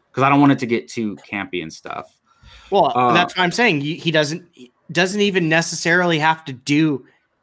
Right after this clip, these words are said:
Speaker 2: anything. He can
Speaker 1: Yeah.
Speaker 2: literally just be
Speaker 1: Well, yeah, he doesn't even have to talk. If it's like that,
Speaker 2: Yeah.
Speaker 1: then, then I'm
Speaker 2: I
Speaker 1: totally
Speaker 2: mean, if
Speaker 1: fine
Speaker 2: he,
Speaker 1: with it.
Speaker 2: if they're in London, have him just be in a phone booth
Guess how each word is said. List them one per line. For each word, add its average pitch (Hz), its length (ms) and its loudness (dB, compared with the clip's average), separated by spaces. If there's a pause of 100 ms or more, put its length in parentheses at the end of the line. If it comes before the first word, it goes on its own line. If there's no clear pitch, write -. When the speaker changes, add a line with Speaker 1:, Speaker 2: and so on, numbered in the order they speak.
(100)
Speaker 2:
anything. 160 640 -2
He 156 120 -6
can 180 160 0
Speaker 1:
Yeah. 107 140 0
Speaker 2:
literally 175 460 2
just 156 320 -2
be 160 180 2
Speaker 1:
Well, 131 100 4
yeah, 139 160 4
he 139 60 2
doesn't 143 180 2
even 139 140 2
have 135 160 0
to 113 80 -8
talk. 95 400 -2
If 131 160 -4
it's 170 160 -2
like 180 240 2
that, 127 300 2
Speaker 2:
Yeah. 202 100 -2
Speaker 1:
then, 101 300 -10 (180)
then 101 140 -12
I'm 101 60 -10
Speaker 2:
I 170 120 -4
Speaker 1:
totally 196 180 2
Speaker 2:
mean, 190 100 0
if 180 40 -4
Speaker 1:
fine 180 160 -2
Speaker 2:
he, 220 60 0
Speaker 1:
with 190 80 -6
it. - 180 -12
Speaker 2:
if 185 180 -4
they're 202 240 4
in 190 220 2
London, 175 420 2
have 160 280 -2
him 185 220 -6 (360)
just 160 300 -8
be 175 200 0
in 170 80 -2
a 160 40 -2
phone 175 360 -2
booth 127 300 -4